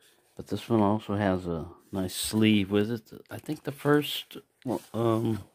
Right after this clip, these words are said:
long rifle I got just came with just the tin and not the sleeve, so that one's got that.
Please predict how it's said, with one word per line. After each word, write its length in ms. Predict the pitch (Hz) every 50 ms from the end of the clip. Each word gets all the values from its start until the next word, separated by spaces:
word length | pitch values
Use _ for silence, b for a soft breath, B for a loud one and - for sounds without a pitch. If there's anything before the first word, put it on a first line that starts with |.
| _ -
long 360 | - 107 113 117 123 123 117
rifle 320 | 113 113 117 113 104 117
I 200 | 113 110 107 104
got 400 | 95 - - 110 104 104 101 -
just 240 | - 120 107 104 - - - - _ -
came 300 | - 113 104 101 98 98
with 120 | 92 87
just 280 | - - 107 104 - -
the 100 | - 85
tin 400 | - - - 117 110 110 104 95
and 160 | 87 85 80 85
not 240 | 90 101 95 -
the 80 | - -
sleeve, 460 | - - - 82 82 76 85 87 101 - _ _ _ _ _ _ _ _ _ _ _ _ _ _
so 160 | _ - 92
that 180 | 101 98 92 85
one's 200 | 90 90 87 -
got 260 | - 85 73 73 -
that. 400 | - 95 90 82 78 80 -